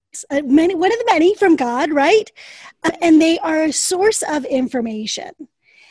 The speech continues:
However, if we live in those emotions, we're not able to make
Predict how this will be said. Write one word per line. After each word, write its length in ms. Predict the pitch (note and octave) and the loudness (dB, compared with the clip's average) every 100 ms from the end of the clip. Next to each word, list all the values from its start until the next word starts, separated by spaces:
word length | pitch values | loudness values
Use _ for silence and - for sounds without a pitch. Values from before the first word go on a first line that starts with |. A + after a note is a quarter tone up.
| - - | -20 -20
However, 760 | - F#4 F#4 - A4+ E4 C4 C4 | -4 -2 0 2 0 2 2 2
if 200 | D#4 C#4 | 0 -2
we 220 | D#4 F#4+ | 0 0
live 640 | G4 C#4+ C#4+ E4 G4 A#4 A#4 C#5 | 0 -2 0 2 4 4 2 0
in 220 | E4+ D#4+ | 0 0
those 260 | D#4+ D#4+ - | 0 -2 -4
emotions, 1160 | D4 C#4+ D#4+ A#4+ - A#3 G#3+ G#3+ A3+ - - _ _ _ - | -2 -2 -2 -4 -6 -8 -10 -12 -12 -12 -16 _ _ _ -4
we're 180 | C4+ D4 | 2 4
not 280 | D4 D4+ - | 4 0 -4
able 280 | D#4+ E4+ E4+ | -4 -2 -4
to 400 | - C4+ B3 C4 | -6 -6 -6 -4
make 500 | C4 C4+ C4 D4+ - | 0 2 2 -2 -6